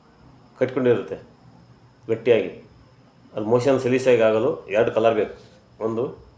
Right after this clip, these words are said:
ಡಾರ್ಕ್ ಬ್ಲೂ, ಮತ್ತೊಂದು ಡಾರ್ಕ್ ಗ್ರೀನ್. ಇವೆರಡು ಕಲರಿಂದ ಅದನ್ನ ಸರಿ ಮಾಡ್ಬೋದು. So ಫಸ್ಟು ನಿಮ್ಮ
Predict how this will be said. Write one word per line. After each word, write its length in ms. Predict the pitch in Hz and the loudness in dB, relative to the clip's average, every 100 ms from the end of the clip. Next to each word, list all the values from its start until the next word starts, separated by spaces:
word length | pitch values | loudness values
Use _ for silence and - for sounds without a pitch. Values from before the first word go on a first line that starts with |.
| _ _ _ _ _ _ _ _ _ - _ _ _ _ - _ - 113 | _ _ _ _ _ _ _ _ _ -20 _ _ _ _ -20 _ -4 0
ಡಾರ್ಕ್ 180 | 120 123 | 0 2
ಬ್ಲೂ, 120 | 127 117 | 0 2
ಮತ್ತೊಂದು 280 | 113 113 - - - - - _ _ _ - - _ - | 0 -2 -6 -8 -20 -20 -20 _ _ _ -20 -20 _ 0
ಡಾರ್ಕ್ 200 | 117 - | 0 0
ಗ್ರೀನ್. 200 | 110 104 - - | -2 -4 -6 -8
ಇವೆರಡು 220 | 107 117 123 | 0 0 2
ಕಲರಿಂದ 360 | 120 110 107 139 - - - - - _ _ _ _ 101 | 2 2 2 -2 -4 -12 -20 -20 -20 _ _ _ _ -10
ಅದನ್ನ 200 | 104 156 - - _ _ _ _ _ - - | -6 -4 -6 -16 _ _ _ _ _ -12 -2
ಸರಿ 120 | 123 | 2
ಮಾಡ್ಬೋದು. 280 | 117 95 82 - _ _ _ _ _ _ _ - _ _ _ - | 2 0 -6 -12 _ _ _ _ _ _ _ -20 _ _ _ -14
So 80 | 110 - | -8 -4
ಫಸ್ಟು 280 | 120 - - - - 113 | -4 -2 -4 -4 -8 -4
ನಿಮ್ಮ 160 | 123 | 0